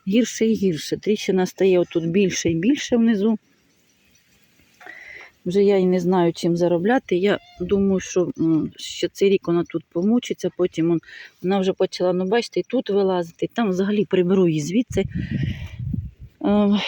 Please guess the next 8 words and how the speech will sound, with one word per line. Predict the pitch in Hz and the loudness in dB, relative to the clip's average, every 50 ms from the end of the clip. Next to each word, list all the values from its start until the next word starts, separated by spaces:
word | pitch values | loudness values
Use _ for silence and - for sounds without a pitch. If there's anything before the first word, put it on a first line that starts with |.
| - - | -6 -2
я | - 214 208 196 | 0 2 2 2
вже | 196 214 214 - - | 2 2 0 -2 -2
якби | - 190 202 185 - 196 190 196 | -2 0 0 0 0 -2 -2 0
думала, | 190 180 285 320 277 254 220 208 190 | 2 4 6 6 8 6 6 4 2
де | 165 156 190 175 - | 2 2 0 0 0
посадити, | - 175 - - 202 180 160 160 175 160 _ - 151 | -4 -4 -4 -2 -2 -2 0 0 -2 -2 _ -4 -6
вже | 165 175 190 202 - _ - - | -4 0 0 0 0 _ -6 -8
придумала, | - 208 196 196 233 269 247 220 202 180 | -4 -2 0 4 6 6 6 6 4 0